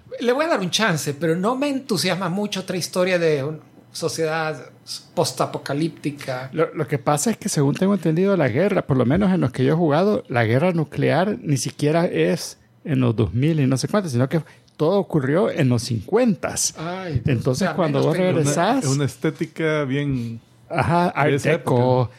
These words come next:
Speaker 2: eh, o sea
Speaker 1: Eh, bien a Bioshock.
Speaker 2: Ajá.
Speaker 1: La
Speaker 3: Ajá, por ahí.
Speaker 1: imagino.
Speaker 2: Eh, exacto, el mismo estilacho.
Speaker 1: Bueno,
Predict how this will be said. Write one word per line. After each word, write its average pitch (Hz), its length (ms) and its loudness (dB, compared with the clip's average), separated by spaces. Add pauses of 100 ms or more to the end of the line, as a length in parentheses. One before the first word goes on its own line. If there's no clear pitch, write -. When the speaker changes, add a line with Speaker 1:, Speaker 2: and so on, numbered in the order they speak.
(220)
Speaker 2:
eh, 107 720 0
o 110 40 -2
sea 110 460 0
Speaker 1:
Eh, 107 120 -6
bien 202 840 -2
a 165 840 0
Bioshock. 151 680 -2 (340)
Speaker 2:
Ajá. 147 280 4
Speaker 1:
La 147 320 -4
Speaker 3:
Ajá, 165 240 2
por 143 160 0
ahí. 117 60 2
Speaker 1:
imagino. 147 180 2
Speaker 2:
Eh, 139 80 4
exacto, 160 540 -2
el 113 80 -6
mismo 131 240 -4
estilacho. 135 480 -6 (260)
Speaker 1:
Bueno, 277 220 0